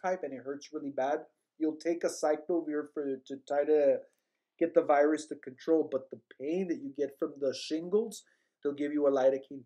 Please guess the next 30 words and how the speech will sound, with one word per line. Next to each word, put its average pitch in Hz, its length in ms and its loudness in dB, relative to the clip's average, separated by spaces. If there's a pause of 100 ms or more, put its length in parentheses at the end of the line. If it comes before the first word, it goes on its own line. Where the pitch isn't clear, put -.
patch 127 260 -12
that - 100 -4
you 269 100 -6
can 135 240 -10
put 123 200 -6
to 127 60 -6
decrease 123 500 -10
the - 180 -20
pain 120 160 -12
a 113 60 -16
little 113 280 -14
bit. 113 140 -14 (580)
A - 20 4
little 160 140 6
bit 160 140 0
further 151 320 2
down, 170 460 6
what 156 100 4
else 151 160 2
does 143 140 -10
it 139 100 -12
say? 151 300 2 (420)
There's 165 220 4
intradermal, 170 800 4
yes. 147 300 4
So 156 280 6 (420)
there's 180 200 4
a 202 60 2
difference. 202 520 2 (280)
Infiltration 226 1200 -2